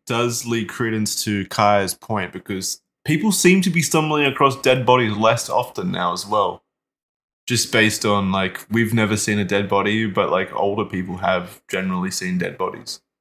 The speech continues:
So maybe there were more dead bodies in the past than now, which means more serial killers in the past than now.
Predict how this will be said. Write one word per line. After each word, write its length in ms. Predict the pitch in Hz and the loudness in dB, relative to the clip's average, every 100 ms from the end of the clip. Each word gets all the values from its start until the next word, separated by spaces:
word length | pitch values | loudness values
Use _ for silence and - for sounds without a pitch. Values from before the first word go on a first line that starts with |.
| _ _ _ _ | _ _ _ _
So 160 | 104 98 | -4 0
maybe 240 | 104 104 | 0 2
there 140 | 104 101 | 0 0
were 60 | |
more 180 | 98 95 | -2 -2
dead 180 | 95 90 | -4 -2
bodies 280 | 98 95 92 | -2 -2 -4
in 80 | |
the 60 | 87 | -8
past 560 | - 85 82 - - - _ - | -4 -2 -2 -6 -14 -20 _ -12
than 160 | 85 | -8
now, 260 | 90 78 - _ _ _ _ _ | -6 -6 -10 _ _ _ _ _
which 180 | 101 - | -12 -6
means 180 | 92 90 | -4 -2
more 160 | 92 87 | -4 -4
serial 300 | - 95 90 | -4 -4 -4
killers 280 | 90 87 92 | -4 -4 -4
in 80 | |
the 40 | 85 | -4
past 440 | - 87 - - | -2 -4 -4 -8
than 160 | - - | -6 -6
now. 260 | - - | -6 -8